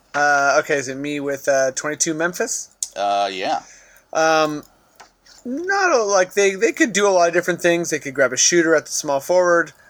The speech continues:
Speaker 1: Uh, they
Speaker 2: Oh,
Speaker 1: probably
Speaker 2: wait, I
Speaker 1: won't
Speaker 2: think
Speaker 1: do
Speaker 2: it might be me with
Speaker 1: Oh, I'm sorry.
Speaker 2: Grizz.
Speaker 1: Hit me up.
Speaker 2: Grizzle is. Uh, I think the Grizzlies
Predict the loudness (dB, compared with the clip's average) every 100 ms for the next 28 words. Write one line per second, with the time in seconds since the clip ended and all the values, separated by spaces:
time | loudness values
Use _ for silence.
0 | -4 -2 0 0 0 2 2 0 0 -2
1 | -2 -4 -10 -12 -10 -8 -10 -16 -20 -4
2 | 0 0 -2 -4 -2 -2 -4 -6 -4 -2
3 | 0 -2 -4 -8 -6 -6 -8 -6 -8 -10
4 | -20 -20 -10 -2 0 2 0 -4 _ _
5 | _ -4 0 0 -2 -6 -6 0 0 0
6 | -2 -6 -6 -6 -6